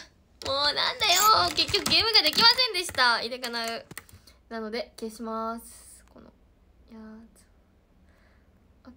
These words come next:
ケー、オッケー、オッケー。空白。空白、オッケー。上からかけてるだけの服。違うよ。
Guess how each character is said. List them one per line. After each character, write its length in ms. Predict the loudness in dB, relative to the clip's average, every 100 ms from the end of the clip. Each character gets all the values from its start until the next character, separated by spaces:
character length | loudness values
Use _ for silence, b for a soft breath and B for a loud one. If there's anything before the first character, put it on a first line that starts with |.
| -20
ケ 60 | -18
ー、 20 | -16 -18 -20 -20
オ 40 |
ッ 20 |
ケ 120 | -20 _
ー、 20 | -20
オ 40 |
ッ 20 | -20 -20
ケ 60 |
ー。 800 | -20 -20 -20 -20 _ _ _ -20
空 100 | -20
白。 300 | -20 -20 -20 _ _ _ _ -20
空 140 | -20 _
白、 320 | _ _ -20
オ 40 | -20
ッ 20 | _ _ _ _ _ _ _ _ _ b b b b _ _ _ _ _ _ _ _ B B B -10
ケ 60 |
ー。 0 |
上 140 | -8 -2
か 120 | 0
ら 100 | 0
か 120 | 0
け 140 | -2 -2
て 80 |
る 80 | -6
だ 100 | -6 -8
け 80 |
の 80 | -10
服。 200 | -12 -16
違 40 | -16
う 20 | -12 0 2 2 0 -2
よ。 440 | -4 -4 -4 -6